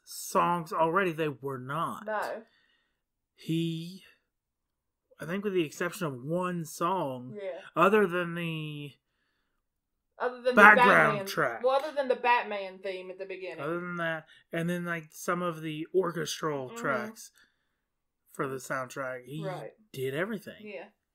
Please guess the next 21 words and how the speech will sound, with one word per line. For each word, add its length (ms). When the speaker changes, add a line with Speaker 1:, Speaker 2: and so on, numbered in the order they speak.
Speaker 1:
And 160
they 140
did, 320
'cause 180
Warner 300
Brothers, 460
uh, 300
had 240
his, 420
him 240
under 180
contract, 720
and 180
they, 80
I 140
guess 180
they 140
came 220
to 60
some 300
deal, 600